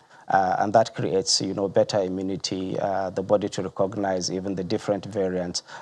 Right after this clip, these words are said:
uh, and so on and so forth. But for now, the challenge for us in Nigeria is not even,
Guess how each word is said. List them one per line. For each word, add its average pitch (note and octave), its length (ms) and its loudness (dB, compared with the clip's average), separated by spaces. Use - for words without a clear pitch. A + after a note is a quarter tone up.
uh, F#2+ 220 4
and F#2+ 120 -4
so F#2+ 240 2
on F#2 140 -2
and E2 160 -2
so - 180 -2
forth. - 600 -8
But D3 180 8
for D#3+ 160 6
now, G3 160 4
the C#3 120 0
challenge E3 380 2
for A#2+ 220 0
us - 160 0
in G2+ 120 -2
Nigeria F#2 460 -2
is G2 160 0
not C#3+ 300 2
even, A#2+ 440 0